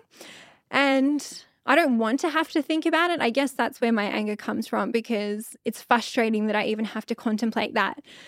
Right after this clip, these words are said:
at this point in my life. But hitting thirty is another harsh reminder that my time is running out. I probably have to make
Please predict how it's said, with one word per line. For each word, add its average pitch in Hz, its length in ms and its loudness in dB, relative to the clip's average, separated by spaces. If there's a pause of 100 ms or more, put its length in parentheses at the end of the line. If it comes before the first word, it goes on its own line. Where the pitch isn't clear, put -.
(180)
at - 140 0
this 214 140 -6
point - 280 -4
in 214 100 -2
my 202 160 -2
life. - 500 -4
But - 180 0
hitting 233 340 0
thirty 208 480 -2
is 208 80 -2
another 208 320 0
harsh 208 360 -4
reminder 214 420 -2
that - 220 -2
my 254 160 0
time 254 300 -2
is 269 140 -2
running 302 320 -2
out. - 180 0 (380)
I 226 120 4
probably 226 420 -2
have 220 260 -4
to 226 80 0
make 220 400 -2